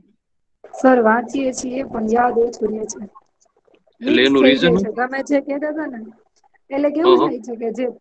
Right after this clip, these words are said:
Speaker 1: તિથિઓ છે ને, એ મિક્સ થઈ જાય છે. આજે, આજે તમે સ્ટાર્ટિંગમાં ગાઈડ કર્યું ને કે તમે આવી રીતે નકશો બનાવી અને એમાં રાખીને યાદ રાખો તિથિઓ એમ મેળાની.
Speaker 2: હમ.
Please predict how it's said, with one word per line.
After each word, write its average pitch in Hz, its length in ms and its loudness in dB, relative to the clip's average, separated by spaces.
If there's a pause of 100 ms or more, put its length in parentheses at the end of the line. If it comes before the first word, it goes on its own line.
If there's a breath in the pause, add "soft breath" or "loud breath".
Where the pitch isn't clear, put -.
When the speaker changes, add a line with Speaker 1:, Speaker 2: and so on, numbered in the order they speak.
(140)
Speaker 1:
તિથિઓ 320 480 2
છે 339 200 -2
ને, 311 180 -6
એ 269 40 -10
મિક્સ 269 260 -8
થઈ 269 200 -8
જાય 247 120 -6
છે. 240 120 -12
આજે, 240 280 -10
આજે 247 280 -4
તમે 262 160 -10
સ્ટાર્ટિંગમાં 254 600 -10
ગાઈડ 254 280 -8
કર્યું 294 280 -8
ને 262 120 -8
કે 226 80 -12
તમે 220 200 -12
આવી 233 180 -6
રીતે 233 220 -10
નકશો 233 420 -10
બનાવી 254 520 -12
અને 220 200 -10 (100)
એમાં 254 240 -6
રાખીને 247 460 -10
યાદ 233 220 -6
રાખો 233 300 -6
તિથિઓ 214 480 -14
એમ 208 220 -14
મેળાની. 214 400 -10
Speaker 2:
હમ. - 440 0